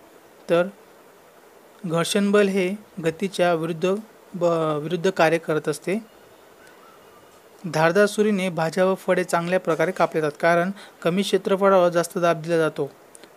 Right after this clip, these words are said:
म्हणून धारदार सुरीने भाज्या व फळे चांगल्या प्रकारे कापले जातात. पुढचा प्रश्न आहे, फुग्यात हवा भरली असता तो सर्व बाजूनी सारखा फुगतो, कारण आतील हवेचा दाब सर्व बाजूनी समान असतो, म्हणून फुग्याने ह-, अ, फुग्यात हवा भरली असता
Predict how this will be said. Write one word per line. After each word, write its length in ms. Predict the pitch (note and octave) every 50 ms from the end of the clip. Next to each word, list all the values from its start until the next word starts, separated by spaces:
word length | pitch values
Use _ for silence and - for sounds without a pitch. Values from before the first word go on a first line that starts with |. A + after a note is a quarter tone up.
| - - -
म्हणून 280 | F#3 F#3 F3+ F3 F#3 G3 G3 - - - - - - E3+ C#3
धारदार 360 | D3 D3+ D3+ D#3 F3+ F#3+ F#3+
सुरीने 420 | - - G3 F#3+ G3 F3+ F3 F3+
भाज्या 360 | E3+ D#3 D#3 D#3 D3+ E3+ F3
व 100 | F3 F3+
फळे 320 | F3 - - F#3+ F3 E3+ F3
चांगल्या 420 | F3 - E3+ D#3+ E3 F3 F#3 F#3
प्रकारे 400 | F3+ F3 E3+ E3 F#3+ F#3 E3 F3
कापले 340 | F#3+ - E3 D3 - E3+ D#3
जातात. 300 | D3+ D3 - - F3+ G#3 G#3 - - - - - - - - - - - - - - - -
पुढचा 260 | F3+ E3+ D#3+ F#3 F3+
प्रश्न 260 | F3 F#3+ F#3+ F#3+ G3+
आहे, 240 | G3+ G3 F3 E3+ F#3+ G3 - - - - - - - - -
फुग्यात 340 | - F#3 E3 G3 G3+ G3 -
हवा 160 | F#3+ F#3 G3
भरली 320 | F#3 F#3 F#3+ F#3+ F3+ G3 G3
असता 280 | G3+ G3 - - E3+
तो 360 | E3+ E3+ - F3+ F#3 G3 G#3 G#3 - - - - -
सर्व 280 | - - F3+ F3+ F#3+ G3
बाजूनी 400 | F3+ F3+ F3 E3+ F3+ F3+ G3 G#3
सारखा 360 | - F#3 D#3+ D3+ D3+ F#3 F#3
फुगतो, 380 | F#3 - G#3 - - - E3+ D3+
कारण 400 | - E3+ F3+ E3+ E3 E3 F#3 G3 - - - - - - - - -
आतील 340 | D#3 D3+ - - G3+ G3 F3+
हवेचा 340 | E3 F3+ F#3+ F#3 - G3
दाब 260 | F#3 F3+ F3+ F3 F#3 F3+
सर्व 320 | - - F#3 F3 F#3 F#3
बाजूनी 340 | E3+ E3+ D#3+ D#3 E3 F#3+ G3+
समान 300 | G3 - F3+ F3 E3+ E3+
असतो, 260 | F3+ E3+ - - F#3+
म्हणून 280 | F#3+ G3 F#3+ F3 F3+ G3 - - - - - - - - -
फुग्याने 380 | F#3 E3 D#3+ F#3 F#3+ F#3+ F#3+ G3
ह-, 160 | F3+ E3+ F3+
अ, 260 | F3 E3+ E3 D#3 D#3 D3+
फुग्यात 400 | - - F3 D#3+ F#3+ - - F3+
हवा 160 | F3 F3 F3+
भरली 280 | F3 F#3 F#3+ F#3+ F#3 F#3
असता 340 | - D3+ - - D#3+ D#3+